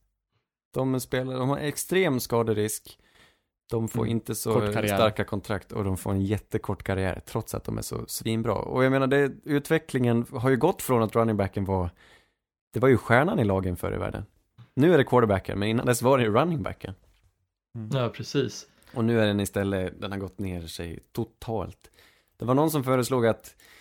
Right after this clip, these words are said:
Speaker 1: man i kollektivavtalet skulle kunna få till att running backs automatiskt fick en högre garanterad lön just för att de har en kortare karriär. Jag vet inte, jag köper det.
Speaker 3: Ja, jag med. De
Speaker 1: Mm.
Speaker 3: är ju också några av de sämst betalda, liksom, positionerna.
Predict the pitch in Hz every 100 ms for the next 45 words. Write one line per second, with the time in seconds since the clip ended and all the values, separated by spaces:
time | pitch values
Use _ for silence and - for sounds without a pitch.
0 | - _ _ _ - 117 113 117 113 -
1 | 113 110 104 - 107 - - 110 107 98
2 | - 101 98 - 95 95 92 - - 95
3 | 92 90 - 104 113 95 92 - 101 104
4 | 107 139 - - - _ - 104 - 98
5 | 92 92 101 95 92 90 90 95 98 95
6 | 113 101 90 107 - 95 95 92 95 92
7 | - 98 95 95 120 135 92 147 170 113
8 | 101 113 156 320 - - - _ _ _
9 | _ - 131 131 151 160 147 135 139 139
10 | 147 190 190 143 123 117 113 - 131 113
11 | - 120 - 117 110 135 151 127 - 123
12 | 113 107 104 101 _ - - - 131 131
13 | 120 117 110 117